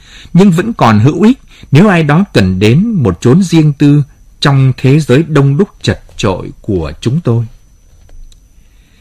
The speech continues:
"Sao cô không nhờ Raka tới giúp cô tối nay? Chắc hẳn bà ta được tin tưởng hơn tôi. Chẳng lẽ bà ta sợ bị chó cắn sao?"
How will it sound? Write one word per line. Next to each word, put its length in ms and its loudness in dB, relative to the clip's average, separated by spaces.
"Sao 260 0
cô 100 2
không 220 2
nhờ 240 2
Raka 400 2
tới 160 2
giúp 220 2
cô 160 2
tối 220 2
nay? 360 2
Chắc 180 -2
hẳn 400 -2
bà 120 0
ta 340 0
được 340 -2
tin 220 0
tưởng 200 -2
hơn 220 0
tôi. 360 2
Chẳng 200 -4
lẽ 500 0
bà 220 -2
ta 300 0
sợ 420 -4
bị 380 -2
chó 180 0
cắn 280 -2
sao?" 500 0